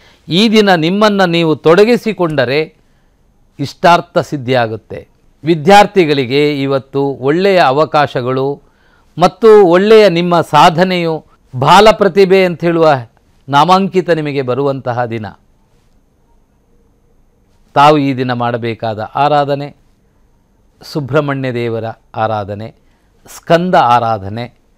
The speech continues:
ಹಾಗೆಯೇ ಮಹಾಗಣಪತಿಯ ಸೇವೆ. ಮಕರ ರಾಶಿ, ನೀವು ಈ ದಿನ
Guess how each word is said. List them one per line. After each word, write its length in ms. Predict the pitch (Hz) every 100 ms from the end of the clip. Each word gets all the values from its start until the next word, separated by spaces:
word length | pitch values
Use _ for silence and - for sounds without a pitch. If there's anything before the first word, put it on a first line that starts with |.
| _ _ _ _
ಹಾಗೆಯೇ 680 | - 139 143 123 120 135 - _ 127
ಮಹಾಗಣಪತಿಯ 960 | 135 135 190 180 143 127 120 127 151
ಸೇವೆ. 360 | 170 135 98 87 _ _ _ -
ಮಕರ 400 | 135 127 127 117
ರಾಶಿ, 360 | 101 92 _ _ _ _ _ _ _ _ _ _ _ -
ನೀವು 440 | 143 165 156 160
ಈ 240 | 147 143 135
ದಿನ 200 | 139